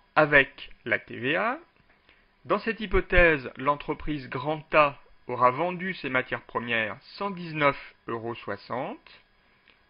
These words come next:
et elle n'aura, dans notre hypothèse toujours,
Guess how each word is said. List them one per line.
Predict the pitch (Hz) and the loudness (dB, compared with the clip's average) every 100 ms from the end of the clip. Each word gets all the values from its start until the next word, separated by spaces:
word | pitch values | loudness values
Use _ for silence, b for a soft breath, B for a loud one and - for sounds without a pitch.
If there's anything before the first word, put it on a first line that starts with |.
| b b _ - | b b _ -8
et | 131 | 0
elle | 123 117 | 0 0
n'aura, | 120 110 113 98 - _ _ _ _ _ _ - - | -2 4 4 4 -2 _ _ _ _ _ _ -20 -4
dans | 135 | 0
notre | 139 131 - | 0 -2 -8
hypothèse | 123 117 120 113 - | -6 -4 -2 -2 -4
toujours, | - 107 117 117 104 | -16 -12 -10 -8 -10